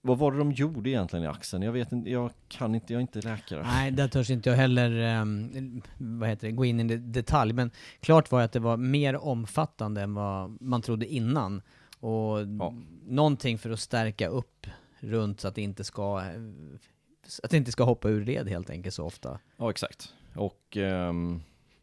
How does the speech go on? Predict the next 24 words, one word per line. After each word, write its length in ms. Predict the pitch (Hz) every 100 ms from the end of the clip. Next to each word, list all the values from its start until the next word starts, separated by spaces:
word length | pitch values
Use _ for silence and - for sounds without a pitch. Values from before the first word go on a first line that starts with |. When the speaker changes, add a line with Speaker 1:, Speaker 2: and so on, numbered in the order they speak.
| _ _
Speaker 1:
de 80 | 101
säger 200 | - 90
väl 120 | 90
tre 260 | - 131 85
till 140 | -
fyra 300 | - 117 87
månader 420 | 87 92 80 76 92
tyckte 280 | 104 -
jag 260 | 87 82 87
liksom. 380 | 87 85 82 85 -
Speaker 2:
Ja, 100 | 135
det 100 | 151
var 100 | 123
det 80 | 110
jag 100 | 110
också 340 | - 117 104
noterade 580 | 107 107 117 110 95 98
efter 220 | - 117
den 80 | 98
här 120 | 95
operationen. 580 | - 104 107 95 101 90
Speaker 1:
Ja. 60 | 113
Speaker 2:
Rehab-, 400 | 117 110 107 80
rehabilitering. 760 | 120 107 107 104 123 92 95